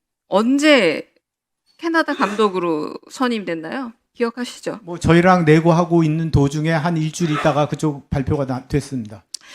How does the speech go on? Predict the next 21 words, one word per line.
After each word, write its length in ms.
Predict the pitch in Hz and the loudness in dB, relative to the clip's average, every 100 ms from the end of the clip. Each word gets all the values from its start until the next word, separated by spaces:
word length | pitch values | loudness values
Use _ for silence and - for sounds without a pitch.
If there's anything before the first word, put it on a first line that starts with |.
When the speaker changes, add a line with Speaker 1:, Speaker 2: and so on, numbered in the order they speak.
| - - - _ | -18 -18 -20 _
Speaker 1:
자, 240 | - 190 190 - _ - | -2 0 0 -6 _ -2
홍명보 320 | 359 370 349 | 2 2 2
감독 240 | 330 240 | 2 0
선임 280 | 262 339 320 | -2 0 0
해명절에서 520 | 349 349 320 285 269 | -2 -2 2 0 0
보자면 640 | 233 202 226 202 180 190 | -6 -2 0 0 0 0
오월 200 | 170 196 | 0 0
십 140 | 233 311 | 0 -4
일까지는 380 | 320 247 233 226 | -4 -4 -6 -6
제시마 400 | 190 - 220 208 | -8 -4 -2 -4
씨 140 | - | -4
감독과 920 | 226 185 190 - 160 170 180 147 165 - | -8 -8 -10 -4 0 2 0 -4 -10 -14
계속 440 | 196 208 190 170 | -10 -6 -6 -6
협상을 340 | 277 - 285 262 | -8 -4 -2 -2
벌였다고 500 | 196 190 - 190 165 | -2 -4 -4 -4 -2
얘기를 180 | 170 | -4
했고 220 | 240 - 170 | -6 -6 -2
오월 160 | 196 | -2
십삼 400 | 220 - - 349 | -2 -6 -2 -2
일 160 | 285 214 | -2 -4
날 280 | 208 320 | 0 0